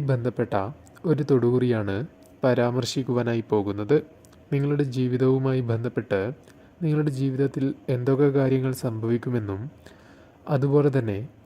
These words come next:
നിങ്ങളുടെ ആഗ്രഹങ്ങളുമായി ബന്ധപ്പെട്ടും, നിങ്ങളുടെ സങ്കടങ്ങളുമായി ബന്ധപ്പെട്ടും എന്തൊക്കെ ഫലങ്ങൾ നിങ്ങളുടെ ജീവിതത്തിൽ വന്നു ചേരുമെന്നും ഇന്നത്തെ തൊടുകുറിയിലൂടെ നമുക്ക്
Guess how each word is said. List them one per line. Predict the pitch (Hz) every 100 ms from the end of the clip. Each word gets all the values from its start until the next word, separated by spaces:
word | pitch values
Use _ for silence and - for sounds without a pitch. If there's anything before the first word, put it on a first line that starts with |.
| 170
നിങ്ങളുടെ | 151 151 156 156 - 139 123
ആഗ്രഹങ്ങളുമായി | 123 131 131 139 135 135 135 139 123
ബന്ധപ്പെട്ടും, | 117 120 113 110 101 90 127 - - - 170
നിങ്ങളുടെ | 156 151 147
സങ്കടങ്ങളുമായി | 139 123 123 131 135 139 135 131 120
ബന്ധപ്പെട്ടും | 113 113 - 107 98 98 151 - - 160
എന്തൊക്കെ | 160 165 165 190 156
ഫലങ്ങൾ | 127 117 107 101 156 - - 170
നിങ്ങളുടെ | 156 160 156
ജീവിതത്തിൽ | 143 139 143 143 147 131
വന്നു | 117 135 143
ചേരുമെന്നും | 143 135 123 107 101 135 - - - 185
ഇന്നത്തെ | 175 175 170 151
തൊടുകുറിയിലൂടെ | 127 127 131 131 120 104 98 - - - - - - 156
നമുക്ക് | 147 143